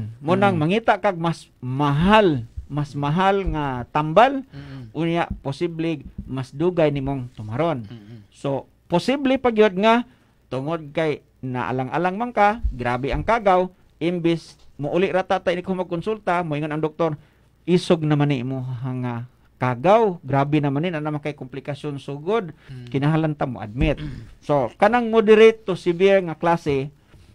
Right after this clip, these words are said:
Speaker 1: labi na kung doon na kay laing sakit nga gihambi, no? Palitan, gawas sa imuhang pneumonia, naa kay high blood, naa kay diabetes, ang doktor ni ana,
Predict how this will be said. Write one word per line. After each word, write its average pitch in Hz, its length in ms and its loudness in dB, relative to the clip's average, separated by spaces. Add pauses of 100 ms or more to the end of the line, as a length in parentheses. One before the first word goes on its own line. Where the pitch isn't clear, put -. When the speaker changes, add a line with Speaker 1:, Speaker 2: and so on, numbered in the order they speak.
Speaker 1:
labi 151 320 2
na 196 80 2
kung 151 240 -2
doon 170 160 2
na 175 80 -2
kay 135 160 -4
laing 151 480 -4 (520)
sakit - 480 -4
nga 147 80 0
gihambi, 143 640 -2
no? 233 320 -4
Palitan, 131 480 -4 (340)
gawas 160 320 2
sa 135 80 -6
imuhang 143 360 -4
pneumonia, 196 480 0
naa 123 240 -8
kay 107 240 -14
high 135 220 -10
blood, 139 460 -4
naa 110 200 -12
kay 107 320 -14
diabetes, 165 880 0 (760)
ang 160 320 -2
doktor 196 320 0
ni 185 80 -4
ana, 175 400 -2